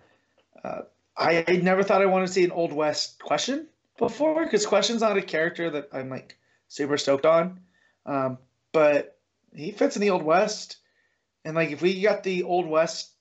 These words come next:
Justice League kind of story, they did that Justice Riders, like, g-, give me the Question interacting with, with Hawkman,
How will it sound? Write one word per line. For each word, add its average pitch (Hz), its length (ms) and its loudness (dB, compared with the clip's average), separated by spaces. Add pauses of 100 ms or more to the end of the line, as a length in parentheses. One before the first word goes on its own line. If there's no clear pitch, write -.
(100)
Justice 143 380 -8
League 175 140 -2
kind 175 180 -2
of 185 60 -4
story, 185 340 2
they 151 100 -4
did 147 140 -6
that 143 240 -4
Justice 139 340 -6
Riders, 175 500 0 (460)
like, 135 380 -4 (920)
g-, 104 140 -16
give 151 180 -4
me 202 80 4
the 208 120 4
Question 170 460 0
interacting 151 520 -6
with, 135 180 -10
with 135 140 -12
Hawkman, 123 540 -6